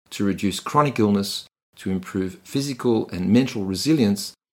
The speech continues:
and to accelerate your spiritual evolution. This episode is taken from Big Shakti's Light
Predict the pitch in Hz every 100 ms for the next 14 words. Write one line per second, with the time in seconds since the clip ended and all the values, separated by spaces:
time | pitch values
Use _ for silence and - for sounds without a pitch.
0 | _ - 143 143 - 135 117 - 120 113
1 | 107 101 110 127 127 - - 95 92 -
2 | 90 87 - 92 90 85 120 120 87 -
3 | - _ _ _ _ _ _ 147 196 -
4 | - 156 151 - 120 107 107 101 - 120
5 | 117 120 117 104 92 151 160 - 123 -
6 | 117 113 - - 110 120 143 151 -